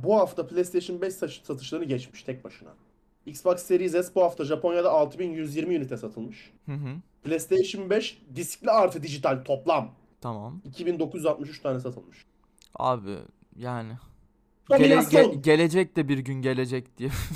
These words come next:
Speaker 2: <laughs>
Speaker 1: Global dominasyon.
Speaker 2: Ya abi yani Xbox iyi ya. Bu kadar basit abi yani.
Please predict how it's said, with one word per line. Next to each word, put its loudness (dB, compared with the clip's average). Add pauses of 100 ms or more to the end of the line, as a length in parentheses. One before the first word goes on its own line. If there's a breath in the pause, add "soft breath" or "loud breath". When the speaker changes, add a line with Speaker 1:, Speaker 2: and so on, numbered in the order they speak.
(100)
Speaker 2:
<laughs> -8
Speaker 1:
Global 6
dominasyon. 0 (500 loud breath)
Speaker 2:
Ya 2
abi 6
yani -2 (420)
Xbox -4
iyi -4
ya. -4
Bu -16
kadar -4
basit -14
abi -12
yani. -12